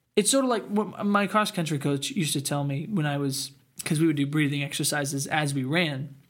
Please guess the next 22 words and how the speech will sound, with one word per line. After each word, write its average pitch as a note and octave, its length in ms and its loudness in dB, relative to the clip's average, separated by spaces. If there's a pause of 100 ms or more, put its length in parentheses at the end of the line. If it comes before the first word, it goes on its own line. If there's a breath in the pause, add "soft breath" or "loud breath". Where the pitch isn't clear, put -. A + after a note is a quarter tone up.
(720)
And D3+ 480 0 (540 loud breath)
one F#3 180 4
thing F3+ 160 2
he F3 160 2
always D#3+ 480 2
wanted D#3 200 2
to D3 60 2
get C#3+ 140 -2
down E3+ 360 2
was, D3+ 300 -2 (120)
was C#3+ 300 0 (100)
as E3+ 300 2
you D#3 80 2
run, D3 640 0
you, C#3+ 400 0
you, C#3 380 -2
uh, - 280 -4
breathe F3 300 4
in D#3 80 -2
and D3 100 -2
out C#3+ 180 -2
with C#3 300 -2